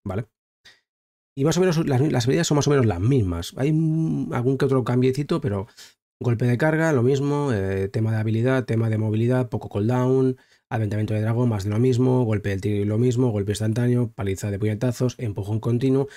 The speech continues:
y luego tenemos las, las dos integrantes nuevas, que es golpe de cañón férreo, habilidad perfecta para infligir un daño, un alto índice de daño en poco tiempo. Esto, la verdad que esto pega unos, que pega un meco, que es increíble.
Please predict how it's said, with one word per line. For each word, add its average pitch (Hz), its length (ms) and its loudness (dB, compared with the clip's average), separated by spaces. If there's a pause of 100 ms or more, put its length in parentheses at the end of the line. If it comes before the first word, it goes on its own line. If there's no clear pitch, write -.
(120)
y 123 80 0
luego 135 160 4
tenemos 127 300 2
las, 110 180 0
las 110 140 -2
dos 110 140 0
integrantes 98 460 -2
nuevas, 90 220 -8
que 120 80 -2
es - 100 -4
golpe 120 280 0
de 113 140 0
cañón 113 260 2
férreo, 143 420 2 (280)
habilidad 110 260 0
perfecta 113 320 -2
para 107 140 -2
infligir 107 260 0
un 113 60 2
daño, 110 280 0
un 113 300 0
alto 113 380 0
índice 110 260 0
de 110 80 0
daño 110 220 0
en 92 100 -4
poco 113 260 -2
tiempo. 123 360 0
Esto, 107 220 -8
la 98 60 -10
verdad 98 120 -6
que 101 60 -4
esto 98 160 -8
pega 101 160 -4
unos, 95 220 -6 (300)
que 101 120 -10
pega 110 180 -2
un 95 120 -6
meco, 104 280 -4
que 87 160 -8
es 90 100 -8
increíble. 127 480 0